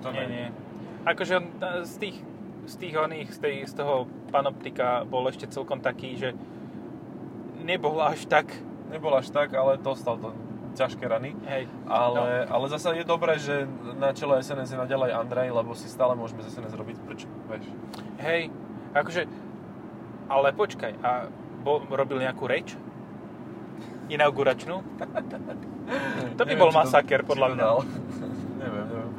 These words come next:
Speaker 1: Ja som len zistil, že teda nevyhral Andrej, tak išiel inám. Ktorý Andrej, počkaj. A to on ešte tuším Andrej, nie?
Speaker 2: Anton.
Speaker 1: Anton. Áno, áno.
Speaker 2: A začiatok je rovnaký.
Speaker 1: Áno.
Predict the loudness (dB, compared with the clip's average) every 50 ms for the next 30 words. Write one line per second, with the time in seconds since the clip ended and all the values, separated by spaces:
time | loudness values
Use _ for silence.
0 | -8 -8 -8 -8 -4 -4 -2 -2 -2 -2 -2 -2 -2 -4 -4 -4 -4 -4 -4 -4
1 | -4 -2 2 4 6 6 6 6 4 2 0 -4 -6 -6 -6 -4 -4 -4 -4 -2
2 | 0 0 2 2 2 2 0 -2 -4 -4 -2 -4 -6 -6 -6 -8 -6 -6 -4 -4
3 | -6 -6 -8 -8 -8 -6 -4 -4 -4 -4 -4 -8 -8 -8 -8 -8 -8 -8 -8 -8
4 | -8 -8 -8 -8 -8 -8 -8 -8 -8 -8 -6 -6 -4 -4 -2 0 2 2 2 2
5 | 2 -4 -4 -4 -6 -6 -8 -8 -6 -8 -8 -8 -8 -8 -8 -8 -8 -8 -8 -8
6 | -6 -6 -6 -6 -6 -6 -6 -6 -6 -8 -8 -8 -8 -6 -4 -4 -4 -4 -6 -8
7 | -8 -8 -10 -10 -10 -10 -8 -8 -4 -2 -2 -2 -2 -4 -6 -6 -6 -6 -8 -10
8 | -10 -8 -6 -4 -4 -4 -4 -6 -6 -8 -8 -10 -10 -10 -10 -10 -8 -8 -8 -6
9 | -6 -6 -6 -6 -8 -8 -10 -10 -8 -10 -10 -10 -4 2 4 4 6 6 4 2
10 | 2 0 -2 -2 -2 -4 -2 -2 -2 -2 -4 -4 -4 -8 -8 -8 -8 -8 -8 -8
11 | -6 -6 -6 -6